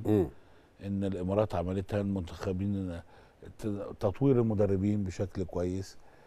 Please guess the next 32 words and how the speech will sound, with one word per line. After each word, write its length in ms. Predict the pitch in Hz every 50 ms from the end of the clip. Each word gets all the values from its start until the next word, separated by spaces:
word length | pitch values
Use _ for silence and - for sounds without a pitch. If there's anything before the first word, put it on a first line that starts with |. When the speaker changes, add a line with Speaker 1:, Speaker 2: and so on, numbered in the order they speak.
| - - - - - - - - - - - _ _ -
Speaker 2:
غيرنا 760 | - 92 90 104 107 110 117 127 139 143 139 139 139 120 101
في 160 | - - 110
ال-، 800 | 95 95 92 92 92 92 92 92 90 90 90 90 85 85 87
نوعية 400 | 92 98 101 98 98 107 127 127 - -
المنافسات. 640 | 110 104 101 104 92 87 - 95 - - 95 95 - - - - - - - -
كانت 180 | - 90 -
طول 140 | - 202 190
الوقت 380 | 175 165 175 175 160 - - - - - -
مع 340 | 110 120 117 117 120 123 131
آسيا، 380 | 131 - - - 120 101 87 95
آسيا، 220 | - - - 110
طلعتهم 540 | 107 120 120 127 123 113 - - 185 165 156
على 140 | 135 127 117
أفريقيا. 480 | 107 - - 131 123 - - 120 123 - - - - -
Speaker 1:
كلها 240 | - - 95 110 120
حاجات 280 | 95 101 107 123 107 -
فنية 360 | 113 104 107 110 110 101 90
بقى. 220 | 82 82 - - - - - - -
Speaker 2:
ال-، 220 | 107 117 120 -
آه، 240 | - 117 131 147 -
طبعًا 300 | 117 - 156 160 131 104
حاجات 280 | 92 - 107 110 135 -
فنية. 420 | - 127 139 165 202 190 - -
Speaker 1:
آه. 280 | 92 95 95 90 82 -
Speaker 2:
إنك 260 | 117 113 113 104 - - - -
تلعب 360 | 143 151 160 151 143 131 113 - 101
مع 300 | 101 104 101 110 117 139
آسيا 240 | 147 - - 135 117
بس، 460 | 110 131 147 - - - - - - _ - - - - - - - - _ - - _ - 85 85 85 85
ده 120 | 92 120 127
ما 140 | 131 127
بيديكش 720 | 120 110 110 98 87 90 127 139 131 - - - - - 95